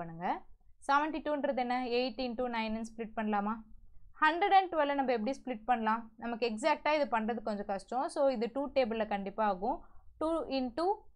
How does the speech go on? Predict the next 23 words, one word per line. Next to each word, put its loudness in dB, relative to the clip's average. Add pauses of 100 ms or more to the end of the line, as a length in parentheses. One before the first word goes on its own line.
(720)
டூ 2
ஆல 6
டிவைட் 2
பண்ணீங்கன்னா 0
நமக்கு -2
என்ன 4
வரும்? -4
ஃபிஃப்டி -4 (120)
சிக்ஸ். -10 (640)
Again, 2
இந்த 0
ஃபிஃப்டி -4
சிக்ஸை -4
நம்ம 2
எப்படி 0
எழுதலாம்? -2 (420)
So, -4 (200)
டூ 2 (240)
into -2 (100)
ஃபிஃப்டி -6
சிக்ஸ் -6
எப்படி 0
எழுதலாம்? 2